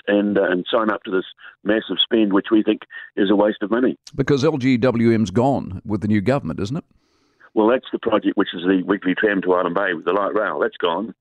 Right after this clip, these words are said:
Speaker 2: Hmm.
Speaker 1: Uh, the tunnel is now going to be a proper s-, tunnel taking vehicles, not just for walking and cycling.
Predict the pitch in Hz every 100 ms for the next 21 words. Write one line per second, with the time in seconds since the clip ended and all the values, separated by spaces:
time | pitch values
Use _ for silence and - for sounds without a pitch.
0 | - 110 95 90 90 85 _ 98 - 117
1 | 110 92 101 95 92 90 85 87 - 104
2 | 82 - 92 104 95 90 92 87 87 101
3 | 107 85 85 _ - - _ 101 101 92
4 | - 90 92 95 90 80 110 117 85 82